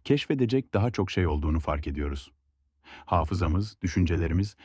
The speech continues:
ve duygularımızın merkezi olan bu organ, adeta bir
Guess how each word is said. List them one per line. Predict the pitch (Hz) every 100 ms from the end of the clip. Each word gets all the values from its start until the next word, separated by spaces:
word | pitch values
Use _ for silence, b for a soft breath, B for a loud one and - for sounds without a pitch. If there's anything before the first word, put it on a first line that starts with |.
| B -
ve | 123
duygularımızın | 120 113 110 101 98 101
merkezi | 107 92 90 95 92 123
olan | 90 87 85
bu | 78
organ, | 76 78 78 B B B
adeta | 98 113 101 82 85 92 B -
bir | 107